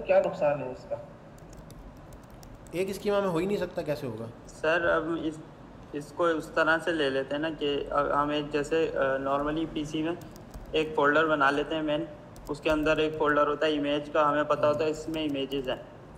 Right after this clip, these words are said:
Speaker 2: हाँ।
Speaker 3: आगे दूसरा folder videos का, इसमें videos हैं,
Speaker 2: बिल्कुल
Speaker 3: तो
Speaker 2: ऐसे ही।
Speaker 3: आगे जाके हमें easy होता है कि image, हाँ, image वाला folder है, इसमें images ही हैं हमारे पास,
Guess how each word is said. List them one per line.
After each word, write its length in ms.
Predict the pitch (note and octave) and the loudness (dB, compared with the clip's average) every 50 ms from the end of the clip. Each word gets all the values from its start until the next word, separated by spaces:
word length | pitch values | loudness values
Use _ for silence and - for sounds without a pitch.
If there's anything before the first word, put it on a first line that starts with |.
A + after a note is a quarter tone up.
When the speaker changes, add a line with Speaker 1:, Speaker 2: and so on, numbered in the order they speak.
| - - | -4 2
Speaker 2:
हाँ। 120 | B2+ C3+ | 4 4
Speaker 3:
आगे 220 | C#3+ C#3+ C#3 C3+ C#3+ | 4 4 2 0 -2
दूसरा 360 | C#3 D3 D3 D3 C#3+ E3 D#3 | -2 -2 -2 -2 0 0 2
folder 340 | D3 D3+ D3+ D3+ D3 D#3 D3+ | 4 4 4 4 6 4 4
videos 440 | C#3 C#3 C3 C#3 C#3+ D3 D3+ D3 - | 2 0 0 0 2 2 0 0 0
का, 100 | - D#3 | 0 0
इसमें 280 | D3+ D3 - - D#3+ D#3 | 0 0 -2 -2 -2 -2
videos 460 | D3 C#3 C3+ B2+ C3+ C#3 C#3 C3 B2 | 0 -2 -2 0 2 2 2 2 2
हैं, 80 | B2 A#2 - - - B2+ | -2 -2 -4 -8 -10 -10
Speaker 2:
बिल्कुल 240 | B2+ C3+ C#3 C#3+ D3 | -8 -6 -6 -2 0
Speaker 3:
तो 60 | C3 | 2
Speaker 2:
ऐसे 100 | C3+ C3+ | 2 2
ही। 80 | - - | 4 8
Speaker 3:
आगे 260 | C#3+ D3 D3+ D#3+ E3 | 8 8 8 8 6
जाके 240 | D#3+ D#3+ D#3 D#3 E3 | 4 4 4 4 2
हमें 160 | E3 D#3+ D#3+ | 0 0 0
easy 260 | D#3+ D#3 D3 C#3+ D#3+ | 0 -2 -2 0 0
होता 220 | E3 D#3+ D3+ - D#3+ | 0 0 2 2 0
है 60 | D#3 | 0
कि 500 | D3+ D#3 D3+ C#3+ C3+ - - - - C#3+ | 2 2 0 0 0 -2 -4 -6 -8 -6
image, 320 | C#3+ C#3+ D3 D3+ D3+ D3 D#3 D3 - - | -2 0 0 0 0 0 -2 -2 0 0
हाँ, 260 | D#3 D3+ D3 - - - | 2 2 0 -2 -4 -2
image 300 | D3+ D3 D3 D3 D#3 D3+ | -2 0 2 2 2 4
वाला 200 | D#3+ D#3+ E3 E3 | 4 4 4 4
folder 340 | D#3+ D#3 D#3+ D3+ D3 D#3 D#3+ | 4 4 4 4 4 4 4
है, 80 | E3 D#3+ | 4 2
इसमें 200 | D#3 - E3 D#3+ | 2 0 0 -2
images 420 | D3+ C#3 C3+ C3+ C3 C#3+ C#3+ C#3 C#3+ | 0 0 0 -2 -2 -4 -6 -4 -6
ही 100 | C#3 C3+ | -4 -2
हैं 60 | B2 | -2
हमारे 220 | A#2+ A#2 A2+ A2+ A#2 | 0 0 0 0 -2
पास, 240 | - - A#2+ - | -2 -4 -6 -6